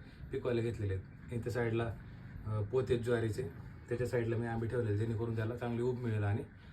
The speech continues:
आंबे लवकर पिकतील आपले. आपल्याकडे जवळजवळ शंभर आंबा होता. आपण अगोदर अर्धा आंबा असं ठेवून घ्यायचा खाली, बारदाण्यावरती ठेवायचं. मग आपल्याला काय करायचं, आपल्याकडे ऊसाची पाचट आहे, ती ऊसाची पाचट अगोदर आपण अशी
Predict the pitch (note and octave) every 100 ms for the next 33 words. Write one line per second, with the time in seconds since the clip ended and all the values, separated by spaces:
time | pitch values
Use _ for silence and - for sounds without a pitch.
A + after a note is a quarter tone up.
0 | - A2 A2 A#2+ A#2+ A2 F#2+ - F#2 F#2
1 | F#2+ - - - - - - - - -
2 | - - - A#2+ B2+ B2+ B2+ C3+ C3 B2+
3 | B2 D3 C3+ C3 C3 A2 G#2 G#2+ - A2+
4 | A#2 - - A2+ A2+ A2+ A2+ A#2+ A2+ A2+
5 | A2+ A2 A2 C3 B2+ A#2+ G#2 G2 G#2 A#2
6 | - - - - - A2+ A2+ G#2+ G#2+ A2
7 | G#2+ A#2 G#2+ G2 G#2 G#2+ A2 A2+ A2+ A#2+
8 | A#2 A2+ G2+ A2+ - - - - - A2+
9 | A#2 A#2 A#2+ B2 A#2+ A2 B2 A#2 G2 F2+
10 | - - - - - - - - - -
11 | - - C3 C3 C3 C3 C3+ C3 D3 C3+
12 | B2 B2 B2 - D#3+ D3 F3+